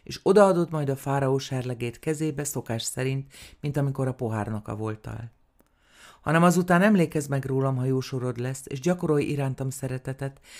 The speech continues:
említs meg engem a fáraónál, és vezess ki ebből a házból. Mert elloptak engem a héberek országából, s itt sem követtem el semmit, hogy börtönbe vessenek." És midőn a fősütő látta,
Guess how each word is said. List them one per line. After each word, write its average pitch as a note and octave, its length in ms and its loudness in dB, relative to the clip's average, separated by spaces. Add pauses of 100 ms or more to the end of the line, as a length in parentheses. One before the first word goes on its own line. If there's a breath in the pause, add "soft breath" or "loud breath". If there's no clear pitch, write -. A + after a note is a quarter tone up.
(180 loud breath)
említs F3+ 380 4
meg D3 140 -2
engem C#3 240 -2
a C3+ 80 -2
fáraónál, C3+ 680 -2
és - 180 -8
vezess C#3 340 -2
ki C3 100 -6
ebből A#2 240 -4
a A#2+ 60 -4
házból. A2 540 -8 (1080 loud breath)
Mert D3 360 2
elloptak D#3 560 2
engem C3+ 260 0
a A#2+ 60 0
héberek A#2 580 -4
országából, A2 1000 -4 (880 loud breath)
s - 120 -14
itt G#3+ 140 2
sem C#3+ 240 2
követtem C3+ 500 2
el A#2 120 2
semmit, C#3 500 0
hogy C#3 160 -4
börtönbe A#2 480 -2
vessenek." G#2 720 -6 (880 soft breath)
És C#3+ 180 -2
midőn D#3 300 4
a D3+ 80 4
fősütő D#3 640 0
látta, C3+ 580 -4